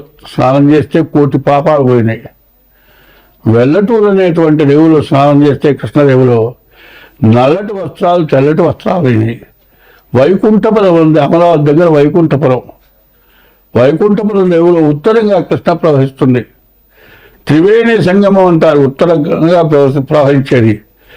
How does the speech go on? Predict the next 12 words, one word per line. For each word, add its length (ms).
దాంతో 600
సమానమైనది 760
ఉత్తర 440
వాహిని 540
వైకుంఠపురం. 960
అక్కడ 360
స్నానం 540
చేస్తే 300
వైకుంఠాన్ని 720
పొందారు 360
బొమ్మలుగా 480
తయారై. 440